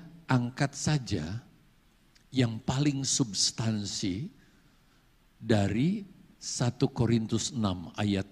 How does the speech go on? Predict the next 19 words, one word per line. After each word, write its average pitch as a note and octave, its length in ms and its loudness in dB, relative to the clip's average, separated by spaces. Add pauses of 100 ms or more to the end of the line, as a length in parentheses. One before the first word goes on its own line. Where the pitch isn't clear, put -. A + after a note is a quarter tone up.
yang F#2 240 -2
kedua G2 400 0
puluh G#2+ 320 0
sebagai F#2+ 560 -2
ayat G2 400 -4
pokok - 480 -2
yang E2+ 160 -8
kita D#2+ 320 -6
bahas. D2 560 -12 (2750)
Jangan G3+ 800 6
sampai D3 720 2
karena B2+ 400 0
kesukaran D3+ 880 0
yang A2 320 -2
kita A2 320 -2
hadapi G2+ 640 -2
di G2 80 0
akhir F#2 320 -2
zaman, E2 480 -8